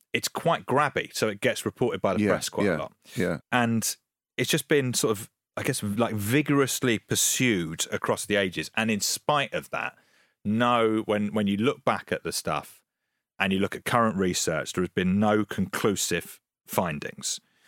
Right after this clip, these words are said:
Speaker 1: So no decisive sort of category defining differences have been found. You can see that, uh, there are differences as brain size increases with body size. And you can see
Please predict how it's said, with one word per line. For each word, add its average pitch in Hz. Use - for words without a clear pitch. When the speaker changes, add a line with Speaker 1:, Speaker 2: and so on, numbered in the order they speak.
Speaker 1:
So -
no 117
decisive 104
sort -
of -
category 107
defining 92
differences -
have 85
been 82
found. 80
You 98
can 127
see 165
that, 127
uh, 104
there 110
are 107
differences 104
as 92
brain 117
size 110
increases 117
with 101
body 120
size. 131
And 101
you 113
can 104
see 107